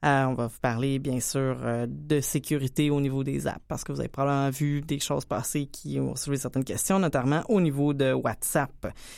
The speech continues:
et du programme Key Transparency de Google, et aussi de nos amis chez Cloudflare. Euh,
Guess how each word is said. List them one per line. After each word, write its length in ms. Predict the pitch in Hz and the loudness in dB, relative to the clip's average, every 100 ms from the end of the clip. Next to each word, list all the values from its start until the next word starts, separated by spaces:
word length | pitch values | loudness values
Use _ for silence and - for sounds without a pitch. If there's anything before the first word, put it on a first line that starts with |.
| - - | -8 0
et 200 | 143 139 | 2 2
du 80 | |
programme 440 | - 143 143 143 135 | 0 2 4 4 0
Key 120 | - | 0
Transparency 600 | - 147 - 135 - - | 2 2 2 0 -2 0
de 80 | 151 | 0
Google, 680 | 143 139 - 170 285 226 156 - - - - | 0 -4 0 2 4 2 0 -6 -20 -6 0
et 60 | |
aussi 120 | 180 214 | 2 4
de 40 | |
nos 280 | 170 156 135 | 4 2 2
amis 180 | 117 - | 0 -2
chez 140 | - | -6
Cloudflare. 540 | - - - - 58 - - - - - - | -6 -6 -6 -4 -4 -4 -10 -18 -20 -4 2
Euh, 360 | 143 143 143 | 4 6 4